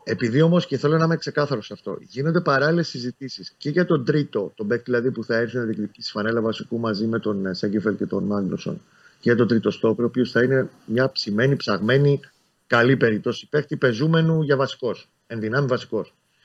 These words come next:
Αλλά γίνονται συζητήσεις και για τέταρτο στόπερ,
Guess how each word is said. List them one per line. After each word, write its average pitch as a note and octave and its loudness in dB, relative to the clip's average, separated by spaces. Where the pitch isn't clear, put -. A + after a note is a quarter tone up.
Αλλά G#2+ -2
γίνονται D#3+ 2
συζητήσεις D#3+ -2
και - 0
για G3 6
τέταρτο C3+ 0
στόπερ, A2 -8